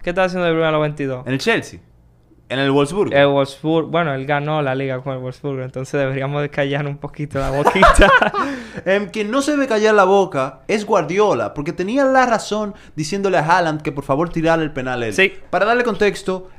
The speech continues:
Speaker 2: el City gana dos a uno contra el Leeds United, que ¿quién le metió gol? Rodrigo. ¿Quién le metió gol en el partido pasado? Vinicius.
Speaker 1: Vinicius.
Speaker 2: Del Fulham. Vini, Rodrigo, cositas. Pues sí, marca doblete,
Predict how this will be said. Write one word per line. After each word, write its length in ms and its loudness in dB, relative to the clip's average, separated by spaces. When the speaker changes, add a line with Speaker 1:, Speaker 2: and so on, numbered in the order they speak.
Speaker 2:
el 180 0
City 280 -6
gana 200 4
dos 240 0
a 80 -4
uno 180 -4
contra 180 -2
el 80 0
Leeds 220 -4
United, 440 -2
que 140 -8
¿quién 140 -6
le 60 -4
metió 200 -2
gol? 240 0
Rodrigo. 540 -2
¿Quién 120 -6
le 80 -4
metió 220 -4
gol 120 0
en 60 0
el 40 -4
partido 320 -4
pasado? 640 -2
Vinicius. 540 -8
Speaker 1:
Vinicius. 400 -4
Speaker 2:
Del 120 -2
Fulham. 420 -2
Vini, 260 -2
Rodrigo, 560 -2
cositas. 540 -10
Pues 140 -2
sí, 260 -4
marca 340 4
doblete, 400 2